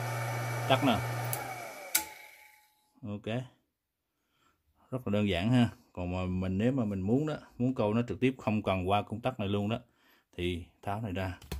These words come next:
rút dây điện ra trước nha. Mình nối hai cái đầu này lại. Đó. Giống như nó nhờ qua cái cầu thôi. Đó,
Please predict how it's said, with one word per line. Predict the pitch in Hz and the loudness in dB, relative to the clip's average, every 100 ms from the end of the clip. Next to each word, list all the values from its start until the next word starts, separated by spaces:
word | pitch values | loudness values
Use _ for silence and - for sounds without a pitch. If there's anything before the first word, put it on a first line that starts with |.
| - | -6
rút | 113 | -4
dây | 110 | -2
điện | 90 90 | -2 -2
ra | 95 | -2
trước | - 120 113 | -2 0 0
nha. | 101 - - _ _ _ _ _ _ _ | -2 -4 -14 _ _ _ _ _ _ _
Mình | 90 92 | -2 2
nối | 117 | 2
hai | 123 98 | 2 0
cái | 104 | 0
đầu | 98 90 | 0 0
này | 85 | -2
lại. | 80 107 - - - - - - - - - _ _ _ _ _ _ _ _ _ _ _ _ _ _ _ - _ _ _ - - | -6 -10 -14 -18 -20 -20 -20 -20 -20 -20 -20 _ _ _ _ _ _ _ _ _ _ _ _ _ _ _ -20 _ _ _ -20 -14
Đó. | 98 110 123 - - _ _ _ _ _ _ - - _ - | -10 -8 -8 -12 -20 _ _ _ _ _ _ -20 -20 _ -2
Giống | 120 139 | 2 4
như | 110 | 6
nó | 120 | 6
nhờ | 123 110 98 98 | 4 4 4 4
qua | 107 | 2
cái | 123 120 | 0 0
cầu | 98 90 | 0 2
thôi. | 113 110 - | 0 -2 -4
Đó, | 98 117 | -4 -4